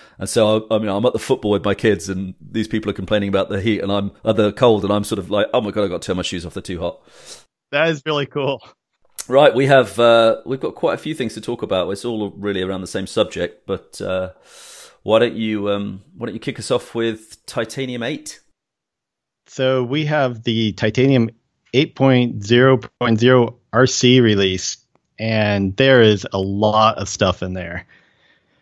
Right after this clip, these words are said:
Speaker 2: So, uh, you'll be able, we'll put in the show notes the,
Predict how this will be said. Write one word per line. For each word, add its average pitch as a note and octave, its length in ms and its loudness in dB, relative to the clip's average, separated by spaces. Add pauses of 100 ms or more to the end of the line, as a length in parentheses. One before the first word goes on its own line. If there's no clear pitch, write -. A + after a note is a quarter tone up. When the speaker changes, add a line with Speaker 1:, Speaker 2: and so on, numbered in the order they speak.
Speaker 2:
So, A2+ 340 4 (760)
uh, G2+ 300 2 (580)
you'll C3 160 4
be C3 80 4
able, B2+ 200 6
we'll B2+ 140 0
put D#3+ 140 4
in C3+ 80 0
the A#2+ 80 0
show B2+ 180 2
notes A#2 240 -2
the, A2 280 -2